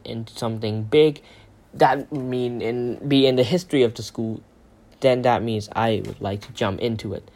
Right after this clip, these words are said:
Uh, entrepreneurship can get overwhelming. It's sometimes easy to throw ourselves into thinking we're in more control than we truly are.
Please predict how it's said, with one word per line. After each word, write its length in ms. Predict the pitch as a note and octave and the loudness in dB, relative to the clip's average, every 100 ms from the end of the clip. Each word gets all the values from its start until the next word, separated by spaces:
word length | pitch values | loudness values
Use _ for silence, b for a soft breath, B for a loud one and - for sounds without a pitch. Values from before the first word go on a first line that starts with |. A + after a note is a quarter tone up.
| b b b b b _ _ _ _ - - | b b b b b _ _ _ _ -20 -6
Uh, 560 | A#2+ B2 B2 B2 B2+ - | -4 -4 -4 -2 -2 2
entrepreneurship 1000 | G3+ F3+ D#3+ C3+ B2+ A#2 - A2+ A2 - | 4 4 2 2 0 0 0 -2 -4 -14
can 280 | - C3 A#2+ | -8 -6 -2
get 240 | A#2 - - | 0 0 2
overwhelming. 580 | C3+ B2 A2 F2+ - - - | 4 4 0 -4 -6 -14 -6
It's 220 | B2 C3 | -4 -4
sometimes 680 | - - E3 D#3 E3 D3 - | -4 0 0 2 0 0 -2
easy 320 | D#3 D3 A2+ | -2 -2 -4
to 80 | G2+ | -6
throw 380 | - A#2 A2 G2 | -6 -2 -2 -2
ourselves 500 | G#2+ G#2+ A2 G2+ G#2 | -4 -6 -4 -4 -4
into 220 | G#2+ - | -8 -8
thinking 460 | - C3+ C3+ A2 G#2 | -6 -6 -4 -8 -6
we're 120 | G2+ | -6
in 220 | G2 G2+ | -6 -4
more 180 | G#2 G2+ | -4 -6
control 440 | G2 G2+ A2 G2+ | -8 -8 -4 -4
than 120 | G2+ | -4
we 80 | G2 | -8
truly 440 | G2 - G2+ - - | -8 -8 -6 -6 -6
are. 260 | G#2+ - | -6 -6